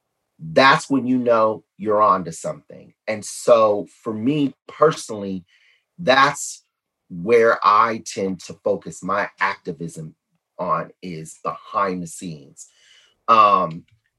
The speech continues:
and, and so I do, but I do think at the same time, I'll couple that by saying that I do think that calling out, you know, blatant racism is important, and also holding institutions accountable,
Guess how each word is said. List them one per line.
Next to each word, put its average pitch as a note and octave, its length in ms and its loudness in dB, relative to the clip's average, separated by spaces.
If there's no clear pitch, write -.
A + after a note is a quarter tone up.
and, B2 280 -2
and B2+ 180 2
so A#2+ 640 6
I A#2+ 120 0
do, E3 420 -6
but B2 200 0
I B2 120 4
do C#3 320 -4
think C3+ 440 -4
at G#2+ 120 -12
the - 60 -20
same G#2 340 -10
time, G#2+ 280 -4
I'll F#2+ 80 -2
couple G#2+ 380 -6
that F2 240 -6
by F2 140 -10
saying F#2 380 -8
that E2+ 220 -8
I - 60 -10
do G#2 220 -10
think F#2+ 380 -10
that F2+ 460 -2
calling A#2+ 640 4
out, F#2 320 -2
you G2+ 120 -10
know, F2 400 -2
blatant F#2+ 500 -2
racism F#2 640 -6
is A2 220 -6
important, F#2 800 -6
and D#3+ 240 4
also C3 460 0
holding C3 560 -4
institutions G2 720 -12
accountable, F#2 1080 0